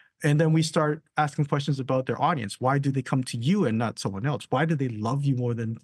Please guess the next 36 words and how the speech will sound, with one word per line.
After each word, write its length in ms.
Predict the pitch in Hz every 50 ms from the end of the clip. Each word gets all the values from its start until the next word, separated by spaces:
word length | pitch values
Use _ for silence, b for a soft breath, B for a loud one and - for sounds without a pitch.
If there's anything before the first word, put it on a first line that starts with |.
| _ _ -
someone 280 | - 127 107 110 110
else? 240 | 123 107 95 - - - B B B B B B
And 100 | B 147
we 80 | 147 156
start 280 | 147 - 202 196 180 - _ _ -
discovering, 840 | 156 143 - - - 156 147 143 135 135 139 135 135 135 135 135 135 b b b b b - -
um, 540 | 131 131 127 123 123 120 120 120 117 117 117 _ _ _ -
the 60 | 143 143 135
layers 540 | 139 139 147 147 147 143 139 135 127 123 123
beyond 640 | - - 147 135 135 139 143 139 139 135 135 131 123
that 140 | 127 123 131
transactional 640 | - - 113 110 113 117 117 113 - - - 95
bit. 200 | 95 98 92 - _ B B B B B B B B B B B B _ -
Uh, 460 | 139 135 131 127 123 123 123 120 120 120 127 -
a, 100 | 170 160 -
a 100 | 160 160
lot 240 | 160 170 185 220 226
of 100 | 208 180
it 240 | 190 180 180 185 -
is 240 | 160 143 135 135 -
going 260 | - - 143 147 147 139
to 80 | 156
be, 180 | 143 143 147 156
feel 360 | - - _ - 156 151 151 156
instinctual, 800 | 151 127 123 - - - - 123 127 143 139 - 175 202 196
and 240 | 170 147 139 143 147 -
you're 140 | 156 160 180
gonna 100 | 208 190
look 120 | 185 185 -
at 80 | 165
those 140 | - 151 143 -
questions 320 | - 160 147 - 151 139
and 80 | 131 127
be 60 | 127
like, 200 | 120 117 123 120 _ _ _ _ _ _ _ _ _ _ _ _ _ _ _ _ _ - 160
"Okay, 480 | 196 226 214 - 127 113 120 139 139